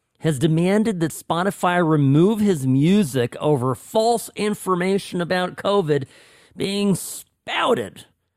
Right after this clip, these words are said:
by that evil, evil podcaster. What's his name?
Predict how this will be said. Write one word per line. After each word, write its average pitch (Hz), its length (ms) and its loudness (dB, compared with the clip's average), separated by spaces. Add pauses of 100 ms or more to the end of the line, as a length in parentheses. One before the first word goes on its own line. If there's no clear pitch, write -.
(400)
by 123 300 -2
that 135 300 -4 (220)
evil, 196 680 -4
evil 165 440 -4
podcaster. 135 1080 -6 (580)
What's 143 300 0
his 127 200 -4
name? 139 380 -4